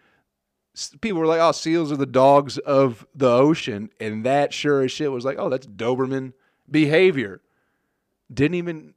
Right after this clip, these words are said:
I don't think it ate the fucking bird. I think it was just so mad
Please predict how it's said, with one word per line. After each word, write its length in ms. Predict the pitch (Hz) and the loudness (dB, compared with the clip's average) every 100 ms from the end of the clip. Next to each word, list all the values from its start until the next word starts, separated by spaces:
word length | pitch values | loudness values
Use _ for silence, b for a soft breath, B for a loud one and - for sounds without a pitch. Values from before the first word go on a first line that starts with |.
| - | -12
I 140 | 120 | -8
don't 160 | 139 151 | -6 -8
think 160 | 156 135 | -8 -8
it 120 | - | -8
ate 320 | 120 139 143 _ _ | -4 -6 -6 _ _
the 180 | 135 120 | -12 -10
fucking 580 | - 139 139 131 131 135 _ _ _ _ _ _ | -8 -8 -8 -16 -16 -20 _ _ _ _ _ _
bird. 360 | 120 143 120 101 | 0 2 0 -4
I 120 | 107 | -8
think 260 | 117 139 127 | -8 -8 -6
it 60 | 123 | -6
was 160 | 113 | -6
just 260 | 110 117 - | -8 -10 -8
so 200 | 113 147 | -8 -6
mad 460 | 139 139 92 - | -4 -6 -8 -18